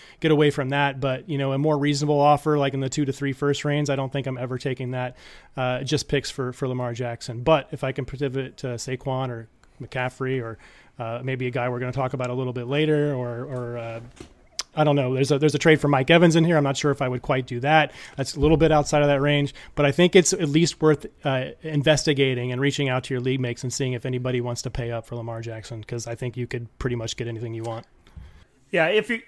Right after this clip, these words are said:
Speaker 2: if they're gonna pay up, I think I'm okay with it. You know, for me, it comes down to, like, right now,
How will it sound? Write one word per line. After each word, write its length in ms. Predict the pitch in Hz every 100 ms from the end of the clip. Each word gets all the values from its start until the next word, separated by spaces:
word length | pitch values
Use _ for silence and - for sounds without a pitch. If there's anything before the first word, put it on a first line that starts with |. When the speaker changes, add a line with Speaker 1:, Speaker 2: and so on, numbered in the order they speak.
| -
Speaker 2:
if 160 | 175
they're 80 | 214
gonna 160 | 202 175
pay 240 | 175 165
up, 260 | 143 117 -
I 120 | 123
think 240 | - 139 -
I'm 120 | 147
okay 260 | 135 151 135
with 160 | 127 131
it. 160 | 120 175 185
You 100 | 220
know, 140 | 240
for 120 | -
me, 280 | 220 226 262
it 160 | 262 -
comes 240 | 208 170
down 300 | 190 190 190
to, 600 | - 185 170 165 156 151 - _ _ _ _ -
like, 200 | 170 160 _ _
right 260 | 170 226 196
now, 500 | 185 196 208 214